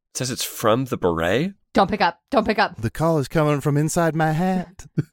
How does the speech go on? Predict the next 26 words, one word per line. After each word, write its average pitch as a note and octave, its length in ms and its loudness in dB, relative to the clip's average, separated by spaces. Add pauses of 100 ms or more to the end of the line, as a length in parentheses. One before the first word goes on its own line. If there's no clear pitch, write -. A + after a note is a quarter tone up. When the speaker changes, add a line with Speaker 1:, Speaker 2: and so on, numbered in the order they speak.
(160)
Speaker 3:
<laughs> A3 80 2 (1400)
Speaker 1:
This A3+ 220 2
show G#3 260 0
is - 120 -2
sponsored C3+ 500 0
by A2 240 2
BetterHelp. F2+ 560 -2 (2250)
Ooh, D4+ 640 4 (300)
ooh, D4+ 260 2
Adeline, D4 360 2
Aaron, C#4+ 280 2
Adeline, C#4 380 2
Aaron. D4+ 360 2
Speaker 3:
Oh, F#3 40 4
what's G3 160 -4
wrong? A3 220 0
Hey, A3+ 240 2
J G#3+ 140 -2
P G3+ 100 -4
C, A3+ 100 -6
what's G4 160 2
Speaker 2:
What? G4+ 60 2
Speaker 3:
wrong? F4+ 120 -2
What's F#4 140 -2
Speaker 2:
What's B3 100 0
Speaker 3:
wrong? B3 80 0